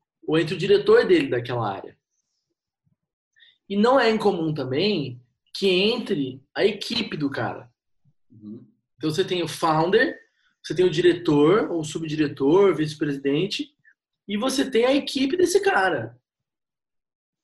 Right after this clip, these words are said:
Speaker 1: Que é, inclusive, uma equipe que não tá nem em contato com o founder. Não conhece o founder. Então você precisa atingir as expectativas do founder,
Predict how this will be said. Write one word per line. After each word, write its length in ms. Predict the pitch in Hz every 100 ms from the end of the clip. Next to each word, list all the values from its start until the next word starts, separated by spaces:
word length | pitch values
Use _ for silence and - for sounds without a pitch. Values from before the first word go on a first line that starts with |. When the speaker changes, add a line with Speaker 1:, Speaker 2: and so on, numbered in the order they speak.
| _ -
Speaker 1:
Que 100 | 165
é, 60 | 190
inclusive, 800 | 202 175 139 202 262 160 139 - _ _ -
uma 240 | 180 165
equipe 680 | 143 - 190 233 - 139 123 - - _
que 100 | -
não 140 | 190 196
tá 140 | 214
nem 240 | 208 254
em 40 | 392
contato 520 | 339 240 185 170 -
com 120 | 165
o 40 | 151
founder. 480 | 147 123 113 110 - - _ _ _ _ _ _ -
Não 180 | 147 202
conhece 400 | 240 226 254 220
o 40 |
founder. 420 | 165 131 107 104 - _ _ _ _ _ _ _ _ - _ -
Então 200 | 127 220
você 180 | 233 254
precisa 680 | - - 190 151 127 123 _ _
atingir 480 | 143 156 196 156 208
as 60 | 240
expectativas 720 | - 254 - 226 220 208 196
do 100 | 190
founder, 680 | - 143 123 127 190 262